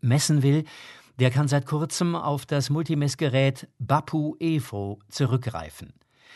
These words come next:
Mit dem kleinen handlichen Gerät lassen sich beispielsweise Lufttemperatur, Luftgeschwindigkeit, Lärmpegel oder Lichtverhältnisse messen.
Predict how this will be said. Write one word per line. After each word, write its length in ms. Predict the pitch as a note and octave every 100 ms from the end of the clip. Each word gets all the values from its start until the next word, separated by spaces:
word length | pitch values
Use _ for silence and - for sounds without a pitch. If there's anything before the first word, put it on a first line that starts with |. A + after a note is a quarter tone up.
| - - - -
Mit 120 | B2
dem 120 | -
kleinen 380 | F#3 G#3+ G#3 D#3
handlichen 460 | E3 - D3+ D#3
Gerät 340 | B2+ G#2+ A#2+ A#2+
lassen 320 | A2+ - A#2
sich 200 | G#2 -
beispielsweise 680 | G2+ A2 - G#2 A2 G#2 A2+
Lufttemperatur, 840 | B2+ B2 E3 D3 C3 C3 C3 C3 A#2+
Luftgeschwindigkeit, 1120 | A#2+ - - B2 C3 D#3+ D#3+ C#3 D3+ C#3+ A#2
Lärmpegel 640 | G#2+ A2 A#2+ B2 A#2+ B2
oder 240 | B2 A#2+ C#3+
Lichtverhältnisse 840 | A2+ - G#2+ F#2+ F#2 G2+ F#2 B2
messen. 380 | A2+ A2+ -